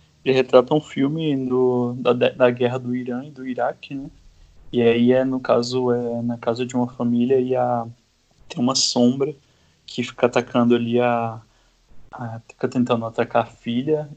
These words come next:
e é como fazendo meio essa representação do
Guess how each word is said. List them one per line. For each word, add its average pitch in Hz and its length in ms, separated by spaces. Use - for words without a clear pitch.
e 127 140
é 120 80
como 123 640
fazendo 120 300
meio 120 220
essa 120 200
representação 123 840
do 120 260